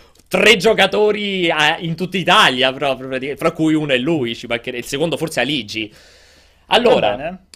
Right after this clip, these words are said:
Speaker 1: eh, ci siamo, direi che andiamo in chiusura. Uno, ringrazio assolutamente moderatori, moderatrici soprattutto, e tutti voi ascoltatori che
Speaker 2: Ti chiedono
Speaker 1: vi
Speaker 2: l'aneddoto.
Speaker 1: L'aneddoto è velocissimo. Sono salito a Milano una delle ultimissime volte,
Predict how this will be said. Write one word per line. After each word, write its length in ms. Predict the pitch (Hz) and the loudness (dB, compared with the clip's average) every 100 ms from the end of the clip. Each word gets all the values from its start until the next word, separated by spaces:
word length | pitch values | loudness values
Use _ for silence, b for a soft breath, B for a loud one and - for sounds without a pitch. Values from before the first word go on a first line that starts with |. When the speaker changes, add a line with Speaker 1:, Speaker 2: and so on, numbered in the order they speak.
| _ | _
Speaker 1:
eh, 280 | 156 151 147 | -2 0 -2
ci 120 | - | -4
siamo, 480 | 220 277 294 214 285 | -2 0 0 0 -2
direi 480 | 165 185 180 127 113 | -2 0 0 0 -4
che 600 | - 165 131 107 95 92 | 0 2 2 0 -4 -6
andiamo 220 | 107 151 | -4 -4
in 60 | 175 | -4
chiusura. 320 | 240 302 277 | -6 -4 -2
Uno, 340 | 160 185 117 107 | -2 -2 -4 -6
ringrazio 600 | 120 123 147 170 143 123 | -8 0 4 4 2 -8
assolutamente 520 | - 127 127 147 139 | -8 -6 -4 -4 -6
moderatori, 760 | 127 123 131 139 208 131 113 104 | -4 -2 0 2 0 0 -4 -8
moderatrici 720 | 104 110 120 143 170 135 - | -6 -4 -4 -2 -2 -2 -4
soprattutto, 800 | 117 110 107 - 139 - 104 95 | -8 -8 -10 -10 -14 -10 -8 -8
e 300 | 90 92 90 | -8 -12 -12
tutti 220 | 90 143 120 | -12 -8 -6
voi 140 | 120 | -6
ascoltatori 600 | 104 120 - 120 139 107 | -6 -12 -8 -6 -6 -8
che 100 | 98 | -8
Speaker 2:
Ti 60 | 95 | -6
chiedono 300 | 160 170 170 | -4 -4 -4
Speaker 1:
vi 60 | |
Speaker 2:
l'aneddoto. 960 | 170 170 165 151 127 120 117 113 110 113 b b - | -6 -4 -6 -6 -10 -12 -10 -12 -14 -20 b b -6
Speaker 1:
L'aneddoto 380 | 147 208 - | 0 2 2
è 60 | 185 | 2
velocissimo. 800 | 175 180 180 151 - 123 117 113 | 0 0 -2 -4 -6 -6 -6 -8
Sono 220 | - 147 | -12 -8
salito 260 | 156 185 196 | -2 0 0
a 40 | |
Milano 320 | 170 170 165 156 | 0 0 0 -2
una 120 | 147 | -4
delle 140 | 139 | -6
ultimissime 440 | 131 139 139 - 131 | -6 -8 -8 -4 -2
volte, 440 | 131 110 113 104 | -2 -2 -6 -8